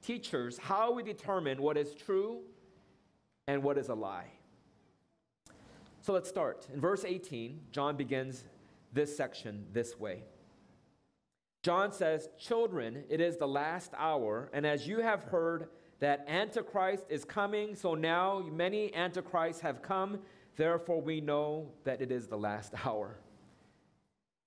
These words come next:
To give you a little bit of context of the passage, there were some people in this local congregation or in these local congregations to whom John writes this letter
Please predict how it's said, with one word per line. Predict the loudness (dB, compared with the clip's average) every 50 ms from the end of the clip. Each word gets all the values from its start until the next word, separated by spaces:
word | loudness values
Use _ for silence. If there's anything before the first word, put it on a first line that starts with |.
| _ _ -2
To | 0 2
give | 4 4 4 4
you | 2 2
a |
little | 2 4 4 4 4
bit | 2 0 0 2
of | 2 4 4 4 2 0 -2 -6 -12
context | -4 0 2 2 2 2 0 0 0 0 0 -2 -4 -4
of | -2 -2
the | -2 -2
passage, | 0 0 0 0 0 0 -2 -4 -4 -6 -6 -6 -2 2
there | 2 4
were | 4 4 2 2
some | 2 0 -2 0
people | -2 -2 -2 -2 -2
in | -2 -2 -2
this | 0 2 0 0 -2 -6 -12 -16 -14 -8
local | 0 2 2 4 4 2 0 0
congregation | 0 0 0 0 0 2 2 2 2 0 0 -4 -6 -6 -6 -8 -10 -14 -18 -20 -20 -20 -20 -10 0 2
or | 4 4 4
in | 4 0 0
these | 0 0 0 0 0 -2 -4 0
local | 2 2 4 4 2 2
congregations | 0 0 0 0 0 0 2 2 2 2 2 -2 -4 -6 -6 -6 -8 -8 -6
to | -4 -2
whom | 0 0 0 -2 0
John | 0 2 2 2 2 2 0 2
writes | 2 2 4 2 0 -2 -6
this | -6 -4 -4 -4 -2
letter | 0 0 2 2 2 0 -2 -4